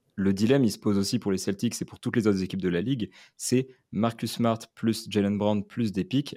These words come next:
est-ce que c'est pas trop ? Et comment, en fait, récupérer Kevin Durant tout en restant une équipe compétitive, un vrai contender,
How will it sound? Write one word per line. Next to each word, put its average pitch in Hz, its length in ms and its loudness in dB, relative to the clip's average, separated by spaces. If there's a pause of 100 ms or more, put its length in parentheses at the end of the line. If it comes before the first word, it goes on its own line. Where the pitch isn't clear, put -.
est-ce - 120 -6
que 127 100 -4
c'est 110 140 -2
pas - 120 2
trop ? 139 400 -4 (420)
Et 123 340 4 (180)
comment, 135 600 4
en 98 80 2
fait, 117 180 0
récupérer 107 340 -2
Kevin 117 320 2
Durant 117 300 4 (160)
tout 117 160 -6
en 110 60 0
restant 110 400 0
une 104 100 -2
équipe 98 200 -4
compétitive, 117 680 -2
un 95 80 4
vrai 98 240 0
contender, 104 520 0